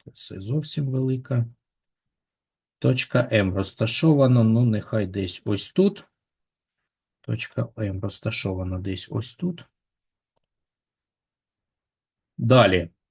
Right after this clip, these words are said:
І відстань до кожної з,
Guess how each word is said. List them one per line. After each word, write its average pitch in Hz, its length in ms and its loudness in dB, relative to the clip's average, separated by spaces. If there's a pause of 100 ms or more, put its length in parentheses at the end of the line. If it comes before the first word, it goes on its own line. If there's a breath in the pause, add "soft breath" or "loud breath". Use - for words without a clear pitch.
(500)
І 185 200 6
відстань 147 520 6
до 143 200 6
кожної 104 600 2
з, 92 520 0